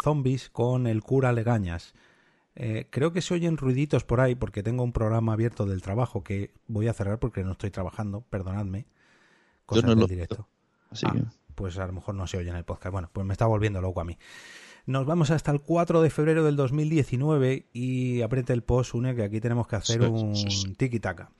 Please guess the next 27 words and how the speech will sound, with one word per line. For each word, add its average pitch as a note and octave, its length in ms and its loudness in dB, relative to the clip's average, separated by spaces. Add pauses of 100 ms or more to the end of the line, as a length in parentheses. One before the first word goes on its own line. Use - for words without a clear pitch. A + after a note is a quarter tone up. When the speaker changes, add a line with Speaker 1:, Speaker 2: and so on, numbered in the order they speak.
(560)
Speaker 1:
Se - 220 -6
trata D#3 320 -2
de E3 160 2
veintiún C#3 720 0
podcasts D#3 460 -2
en C3 100 -4
total D3+ 480 -2
sobre A#2 300 -2
zombies D3 580 -2
y D3+ 380 0
me G#2+ 380 -2
ayudó A2 440 2
a A#2+ 60 4
hacer B2 180 0
este B2 280 -2
post, B2+ 500 0
eh, F#2+ 260 -2
el F#2 180 -2
cura C#3+ 280 4
Legañas, A#2+ 580 2
que F#2+ 120 -10
también F#2+ 280 -2
se A#2+ 140 0
hizo A#2 180 0
famoso A#2+ 400 0
precisamente A2+ 640 2
por C3+ 500 4